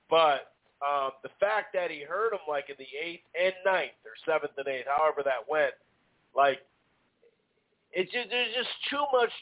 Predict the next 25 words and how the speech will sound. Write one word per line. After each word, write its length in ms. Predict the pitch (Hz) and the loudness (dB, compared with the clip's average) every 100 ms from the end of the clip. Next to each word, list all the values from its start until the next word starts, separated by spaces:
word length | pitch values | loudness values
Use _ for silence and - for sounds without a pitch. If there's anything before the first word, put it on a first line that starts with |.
| - | -2
drama, 560 | 165 165 160 160 156 - _ _ _ - | 2 4 4 2 0 -4 _ _ _ -8
too 160 | 233 240 220 | -6 -2 4
much 200 | 214 214 - 170 | 4 4 -4 -8
intense, 580 | 165 - 170 165 160 - - _ _ _ _ _ 143 | -10 -6 0 2 2 -2 -20 _ _ _ _ _ -8
you 60 | 151 | 2
know, 360 | 147 135 123 - _ - | 6 4 2 -10 _ -12
just, 160 | 180 - _ _ _ | -10 -10 _ _ _
just 120 | 180 - 196 | -20 0 2
everything. 460 | 190 156 - 98 _ _ - 135 | 2 0 -10 -18 _ _ -16 -14
Uh, 60 | - _ - | -14 _ -14
Fury, 540 | 190 196 202 196 180 _ _ _ - | -8 -6 -6 -10 -16 _ _ _ -6
you 100 | 165 | 0
know, 360 | 139 127 117 _ _ _ _ _ - _ _ - | 2 0 -4 _ _ _ _ _ -20 _ _ -14
recouping, 760 | 170 - 196 233 233 226 226 208 - | -10 -6 -4 -4 -2 -4 -4 -14 -10
<laughs> 160 | 202 226 | -6 -2
this 120 | 196 - | -2 0
guy's 260 | 196 190 180 - | 2 4 2 -6
recoup 460 | 156 - 180 196 196 _ 151 | -20 -12 -8 -8 -8 _ -10
ability 760 | 143 - 175 190 160 139 123 _ _ _ | -10 -2 0 2 0 -4 -10 _ _ _
is 140 | 143 139 - | -10 -8 -8
just 140 | 165 - | -8 -10
disgusting. 760 | - - - 165 175 - - 123 - _ _ | -14 -12 -2 4 4 2 -8 -10 -12 _ _
You 120 | 185 214 | -14 -8
can 100 | 214 170 | -8 -6
just 140 | 190 | -10